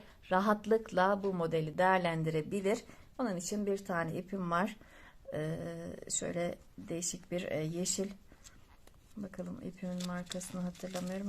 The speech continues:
ama evet, Retrofil'in ipi. Bunun da öreceğim. Sizler istediğiniz ipi kullanabilirsiniz. Çünkü iki sıradan oluşuyor. Çok az ip gidiyor.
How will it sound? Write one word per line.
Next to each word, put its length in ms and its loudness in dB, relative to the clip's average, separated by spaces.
ama 220 -2
evet, 380 -4
Retrofil'in 580 -6
ipi. 340 -2
Bunun 280 6
da 100 10
öreceğim. 520 6
Sizler 460 4
istediğiniz 540 0
ipi 180 -4
kullanabilirsiniz. 960 2
Çünkü 340 0
iki 240 -4
sıradan 520 2
oluşuyor. 600 0
Çok 300 -2
az 260 0
ip 220 -6
gidiyor. 460 2